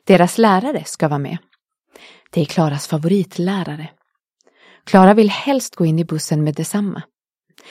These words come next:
Det är nära att hon glömmer att säga hej då, men hennes mamma fångar henne och kramar henne länge. "Sköt nu om dig riktigt bra", säger hon.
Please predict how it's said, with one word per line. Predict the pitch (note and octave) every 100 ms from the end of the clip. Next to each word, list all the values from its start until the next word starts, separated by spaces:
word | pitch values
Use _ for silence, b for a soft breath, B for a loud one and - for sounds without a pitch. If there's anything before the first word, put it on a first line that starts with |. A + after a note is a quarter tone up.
| b
Det | -
är | E3+
nära | F3 E3 D3
att | -
hon | F#3+
glömmer | G3 G3+ D#3+
att | D3
säga | - D#3
hej | - F#3
då, | - G3 E3 B B
men | G3
hennes | A3 A3+ A3+
mamma | B3 A3+ B3+
fångar | C4+ F#3 D#3+
henne | F3+ E3+ E3+ _ _ _ _ _
och | E3+ -
kramar | E3+ C#3+ C3+
henne | - C3+ C#3
länge. | C#3+ E3+ E3+ D#3 F#3 F3+ _ _ b b b b b
"Sköt | - C4 A#3 -
nu | A#3+ -
om | A#3 G#3+ F3+
dig | F#3 F3
riktigt | F#3 A3+ - - -
bra", | - E3+ E3+
säger | - - F3+
hon. | G3